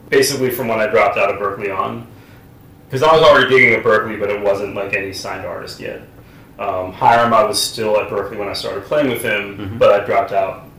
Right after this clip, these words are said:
Speaker 1: immediately. And, um, so then I didn't really have time to practice anymore, but I was wor-, I was, I was sitting behind a kit all the time. Like, if I look at my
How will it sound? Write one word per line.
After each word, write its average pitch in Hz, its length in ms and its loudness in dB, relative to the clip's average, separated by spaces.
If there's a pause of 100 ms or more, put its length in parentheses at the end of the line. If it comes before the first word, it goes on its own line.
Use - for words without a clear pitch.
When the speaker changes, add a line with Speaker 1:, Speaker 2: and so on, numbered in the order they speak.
Speaker 1:
immediately. 95 680 -16
And, 98 180 -10
um, 95 380 -12 (180)
so 131 580 4
then 165 420 2
I 135 160 2
didn't 143 200 -2
really 147 140 -2
have 139 120 0
time 135 220 0
to - 60 -8
practice 131 320 -4
anymore, 98 300 -8
but 113 100 2
I 117 120 8
was 110 140 0
wor-, 117 240 4
I 117 100 6
was, 113 100 2 (140)
I - 140 2
was 120 180 0
sitting 135 300 0
behind 110 340 -2
a 101 60 -6
kit - 360 -4 (200)
all 101 280 2
the - 60 -14
time. - 360 -10 (140)
Like, 113 160 -2
if 127 120 -4
I 117 120 4
look 123 120 0
at 131 80 -4
my - 220 0